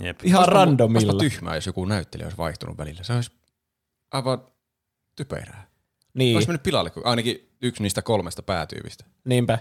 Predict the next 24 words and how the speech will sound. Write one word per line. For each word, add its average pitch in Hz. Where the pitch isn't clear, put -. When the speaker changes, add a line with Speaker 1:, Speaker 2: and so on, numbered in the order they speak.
Speaker 2:
Siis 113
Speaker 1:
Niin, 156
Speaker 2:
on 160
semmosia 170
Speaker 1:
kyllä. 165
Speaker 2:
pieniä 113
asioita, 98
mitkä 104
mua 104
ärsyttää 104
näyttelijävaihdoksissa. 110
Vaikka 120
siinä, 123
kun -
on 127
kirjassa 123
Crabbe 127
ja 117
Goyle 117
ja 107
Malfoy 107
Speaker 3:
Mm. 98
Speaker 2:
on 104
siellä 107